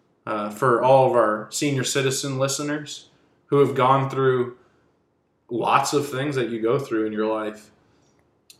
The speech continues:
you have kind of two choices. You can grow old and kind of be to yourself, or you can let the experience of your life lead you to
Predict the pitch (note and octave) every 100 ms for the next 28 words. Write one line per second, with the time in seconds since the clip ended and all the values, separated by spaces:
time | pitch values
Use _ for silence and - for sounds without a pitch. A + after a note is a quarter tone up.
0 | _ - - A#2 D3 C#3+ E3 E3 - D3
1 | A#2+ - D3 - C3+ C3 G#2+ G#2 A#2+ C3+
2 | C3+ G#2+ G#2+ - _ _ _ _ _ B2+
3 | A#2+ C#3 C#3+ G#2+ A2 C#3 E3 - - -
4 | A2+ A2 G#2+ G#2 - _ _ _ - B2
5 | B2+ - C3 B2+ B2 - A#2+ C#3+ D#3+ -
6 | - A#2+ C#3 C#3 B2+ B2 G#2+ G#2+ - _
7 | _ _ _ _ B2+ A#2 - D3+ C#3+ C3
8 | A#2 A#2+ A#2 A#2 A#2 A2 - - _ _
9 | A#2+ D3 E3 C#3 C3 - B2+ B2 A#2